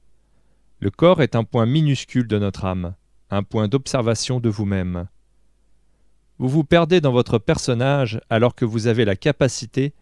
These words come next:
à créer votre environnement. Vous choisissez à chaque instant. Grandissez dans cette expérience,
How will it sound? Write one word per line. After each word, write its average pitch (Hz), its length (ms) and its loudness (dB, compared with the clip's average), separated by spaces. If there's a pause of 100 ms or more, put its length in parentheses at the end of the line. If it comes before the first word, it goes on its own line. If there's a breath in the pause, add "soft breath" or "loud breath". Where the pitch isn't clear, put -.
(280)
à 101 100 0
créer 117 420 2
votre 117 280 0
environnement. 104 640 -2 (1200)
Vous 117 80 0
choisissez 170 480 2
à 131 80 6
chaque 160 240 0
instant. 120 360 -2 (760)
Grandissez 147 600 0
dans 127 140 2
cette - 260 -2
expérience, 101 800 -6